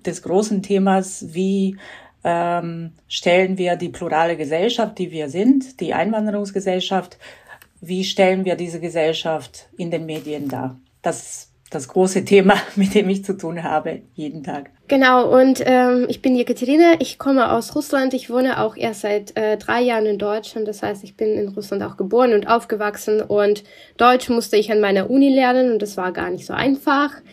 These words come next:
Speaker 2: Und, ähm, in Deutschland habe ich meinen Master gemacht und eine Ausbildung an der Deutschen Journalistenschule absolviert. Und ich bin so frisch aus der Ausbildung raus und, äh, fange gerade mit meinem Job an.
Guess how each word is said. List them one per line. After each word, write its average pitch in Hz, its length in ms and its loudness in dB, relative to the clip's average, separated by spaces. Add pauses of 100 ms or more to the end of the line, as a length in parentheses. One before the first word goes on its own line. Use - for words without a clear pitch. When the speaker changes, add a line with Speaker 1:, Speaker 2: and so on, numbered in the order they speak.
(360)
Speaker 2:
Und, 247 600 4
ähm, 226 640 2
in 240 100 2
Deutschland 254 340 0
habe 247 140 2
ich 233 80 -4
meinen 220 220 2
Master 294 320 2
gemacht 262 420 0
und 226 160 -4
eine 214 280 0
Ausbildung 247 460 0
an 214 140 0
der 202 220 0
Deutschen 220 340 -2
Journalistenschule 262 800 -2
absolviert. 247 680 -4 (680)
Und 226 400 4
ich - 160 -4
bin 247 160 2
so 214 240 4
frisch 330 540 4
aus 254 260 4
der 226 480 4 (160)
Ausbildung 262 800 2
raus 262 440 2
und, 226 640 -2
äh, 214 200 0
fange 233 260 0
gerade 220 380 0
mit 220 200 -4
meinem 190 540 0
Job 254 260 -2
an. 220 280 0